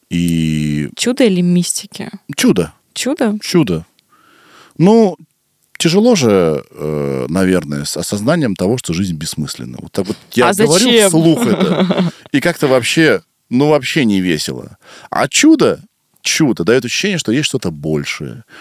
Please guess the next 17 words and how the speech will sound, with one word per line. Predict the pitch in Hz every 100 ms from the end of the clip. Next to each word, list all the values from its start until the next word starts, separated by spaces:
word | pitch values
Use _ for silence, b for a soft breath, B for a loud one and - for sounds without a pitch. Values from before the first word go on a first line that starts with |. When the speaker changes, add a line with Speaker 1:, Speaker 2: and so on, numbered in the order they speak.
| B -
Speaker 1:
что | -
есть | 110 165 -
какой-то | 117 127 120
смысл | - 113 131 127 110
у | 95
всего | - 95
происходящего. | - 90 - 87 78 78 - 95 92 B B B B B B
А | - 101
уж | 101
сам, | - 117 127 101 73 80
м, | 80 78 76 _
каждый | - 90 82
решает, | 82 - 101 87
что | - -
это | 85 82
за | 80
смысл | - 90 110 101 82